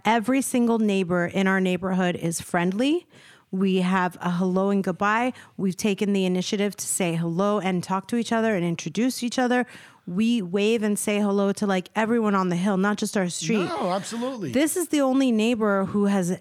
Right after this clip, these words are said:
Speaker 1: never even waved back as she
Speaker 2: Yeah,
Speaker 1: backs
Speaker 2: abso-,
Speaker 1: away from the
Speaker 2: absolute-,
Speaker 1: driveway.
Speaker 2: absolutely.
Speaker 1: And so that's why I'm like, you know,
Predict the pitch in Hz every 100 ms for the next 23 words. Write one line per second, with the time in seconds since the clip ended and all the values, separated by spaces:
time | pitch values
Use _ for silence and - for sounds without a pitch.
0 | - 160 175 196 269 240 240 196 190 190
1 | 180 185 180 - 170 185 - - - 151
2 | 214 285 233 202 160 196 202 - 214 196
3 | 190 196 180 180 190 185 170 151 131 135
4 | - 135 123 220 214 233 226 262 285 -
5 | 277 262 240 233 226 233 226 226 226